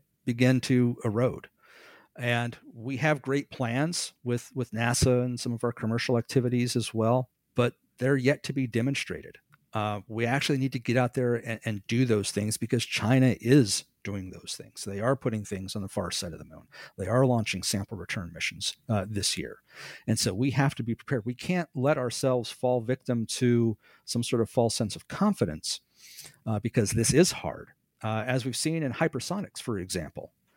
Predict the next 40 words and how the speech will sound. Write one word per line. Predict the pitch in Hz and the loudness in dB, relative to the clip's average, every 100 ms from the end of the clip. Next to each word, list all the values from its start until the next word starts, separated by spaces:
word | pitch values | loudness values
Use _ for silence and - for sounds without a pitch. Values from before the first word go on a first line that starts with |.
| _ _ - | _ _ -16
we | 98 113 110 | -8 -4 -2
thought | 131 156 | 0 0
we | 139 | 0
had | 113 135 | 0 0
an | 127 | 0
advantage. | 120 120 131 117 110 - | -2 0 0 0 -2 -4
We | 113 101 | -2 -4
kinda | - 127 117 | 2 4 4
took | 110 131 - | 2 0 0
a | 110 | 0
breath | 123 113 113 - | 2 2 0 -4
and, | 104 101 | -4 -6
and | 107 98 87 | -6 -8 0
rested. | 120 113 - 107 | 0 0 -2 -4
And | 95 | -2
the | 110 | -2
next | 120 - | -2 -2
thing | 117 | -2
we | 104 | -2
know, | 104 107 104 101 - - - - _ | 0 2 2 -2 -8 -20 -20 -20 _
China | - 120 90 | 2 2 0
has | 87 82 - | -4 -6 -6
an | 85 | -12
advantage | - 82 - - - | -14 -14 -10 -10 -10
in | |
hypersonics. | - 95 - - 87 - - - _ | -6 -6 -6 -10 -10 -14 -16 -18 _
So | - 135 | -4 -2
we | 139 | -2
can't | - - 175 185 | 0 2 2 2
let | 139 - | 0 2
cislunar | - 131 - 123 113 | 0 0 0 -2 -2
become | 104 - 117 104 98 - - | -6 -4 -2 -2 -4 -8 -2
that | 107 - | 0 2
same | - 113 95 | 4 4 0
sort | - 107 | -6 -8
of | 87 - - | -10 -14 -18
approach. | - 98 78 - - | -8 -6 -6 -8 -2
We | 113 | 4
need | 123 131 | 6 6
to | - 123 117 | 6 6 6